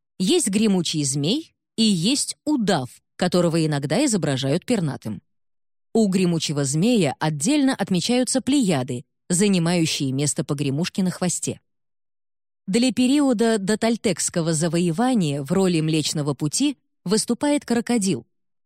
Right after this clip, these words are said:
а вот с пришествием тольтеков всем начинает заправлять тот самый пернатый змей, который, похоже, в мифах присваивает себе отдельные признаки змеев,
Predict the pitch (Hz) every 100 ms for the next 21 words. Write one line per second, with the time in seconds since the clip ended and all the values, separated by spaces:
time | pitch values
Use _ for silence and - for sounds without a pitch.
0 | - 196 180 190 - - 196 - 208 175
1 | - 151 151 143 151 147 - 262 - 131
2 | - _ _ - - 269 320 339 - 254
3 | 269 285 196 226 196 156 208 262 _ 214
4 | 175 - 202 240 262 226 190 170 202 240
5 | 247 220 233 233 151 123 - 185 165 156
6 | 156 143 - 196 170 170 156 160 139 190
7 | 262 - 131 - - 196 - 220 294 285
8 | 254 233 - 202 233 - 175 147 233 277
9 | 247 220 170 190 226 214 196 180 165 190
10 | 220 160 131